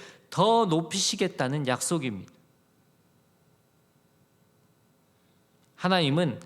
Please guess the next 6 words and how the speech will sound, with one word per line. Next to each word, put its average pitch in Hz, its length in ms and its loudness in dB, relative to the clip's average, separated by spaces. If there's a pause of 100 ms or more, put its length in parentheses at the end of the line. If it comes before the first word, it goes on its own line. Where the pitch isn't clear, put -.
(220)
하나님의 185 580 0
복음을 185 880 -2 (200)
입술과 151 520 -2
삶으로 175 560 -2
전하는 135 440 -2
자를 120 420 -6